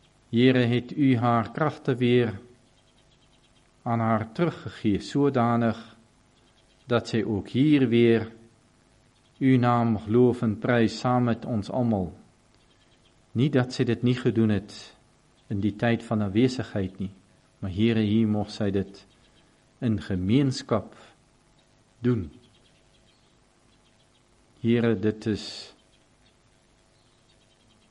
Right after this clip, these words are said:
die heiligheid waarvan ons gehoor het. Ons is heilig,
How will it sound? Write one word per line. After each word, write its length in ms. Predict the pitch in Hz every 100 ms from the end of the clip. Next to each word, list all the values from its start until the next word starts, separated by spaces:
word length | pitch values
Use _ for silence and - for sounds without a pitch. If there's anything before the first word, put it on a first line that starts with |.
| _
die 140 | 110
heiligheid 960 | 95 85 127 139 123 - 117 104 - - - -
waarvan 400 | - 107 101 113
ons 220 | 104 101 -
gehoor 380 | 107 101 98 92
het. 340 | 95 - - - _ _ _ _ _ _ _ _ _ _ _ _ _ _ _ _ _
Ons 240 | 123 117 -
is 200 | - 123 -
heilig, 460 | 120 147 127 117